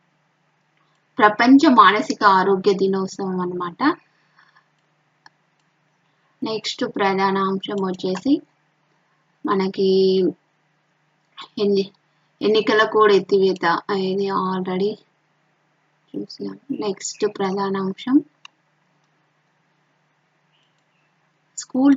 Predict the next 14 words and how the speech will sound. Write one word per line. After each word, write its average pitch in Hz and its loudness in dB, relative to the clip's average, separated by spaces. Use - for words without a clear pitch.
పిల్లల్లో 220 0
మానసిక 208 -2
సమస్యలు, 196 -4
చదువు 254 0
ఏకాగ్రత 208 0
లే-, 202 0
చూపలేకపోతున్న 208 0
పరిస్థితి, 196 -2
సరిగ్గా 220 4
నిద్ర 208 0
కూడా 214 0
పోనంత 196 -2
మానసిక 196 -2
ఇబ్బందులు, 196 2